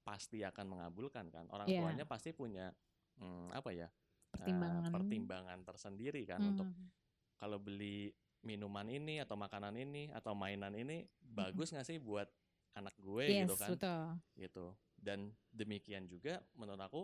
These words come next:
Speaker 1: ketika dia semakin dewasa, permintaannya dia itu seharusnya semakin dewasa juga gitu kan. Artinya dia mikirin pertimbangan, "Oh, gue udah nggak mungkin lagi nih minta sesuatu yang,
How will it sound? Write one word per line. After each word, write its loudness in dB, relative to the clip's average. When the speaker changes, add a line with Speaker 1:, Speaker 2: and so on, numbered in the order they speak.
Speaker 1:
ketika -4
dia 0
semakin -4
dewasa, -4
permintaannya -4
dia -6
itu -4
seharusnya -6
semakin -4
dewasa -2
juga -4
gitu -10
kan. -8
Artinya -4
dia 0
mikirin 0
pertimbangan, -2
"Oh, -2
gue -2
udah 0
nggak -2
mungkin -8
lagi -2
nih 2
minta 0
sesuatu -2
yang, 0